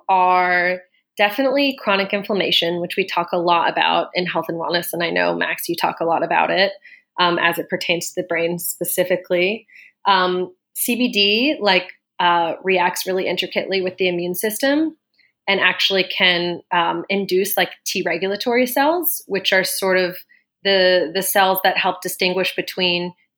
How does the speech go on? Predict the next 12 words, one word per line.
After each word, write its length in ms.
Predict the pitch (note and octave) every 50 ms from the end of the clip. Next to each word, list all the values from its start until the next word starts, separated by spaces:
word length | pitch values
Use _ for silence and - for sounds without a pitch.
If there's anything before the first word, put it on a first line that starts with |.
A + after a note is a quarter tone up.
| _ _
you 100 | - F#3
know, 100 | F3+ F3
your 480 | F3 F3 F3 E3+ E3+ E3+ F3+ G3 F#3+ F3+
own 220 | D#3+ F#3 F#3 F3+
body 460 | F3 F3+ E3+ E3+ F3+ F#3 G3+ G#3 G#3 -
and 180 | - F3+ F3 F3+
an 120 | F3+ F3+
outside 400 | F3+ F3 E3+ - - F3+ E3+ E3+
invader, 600 | F3 F3 F3 F3 F3 F3 F3 G#3 A#3+ D#4 E4+ - _ _ _ _ _ _ _ _ _ _ _ _ _ -
uh, 340 | G3+ G3 F#3 F3+ F3 F3 E3
which 200 | F#3 G3 - -
is, 300 | G3 F3+ - - - -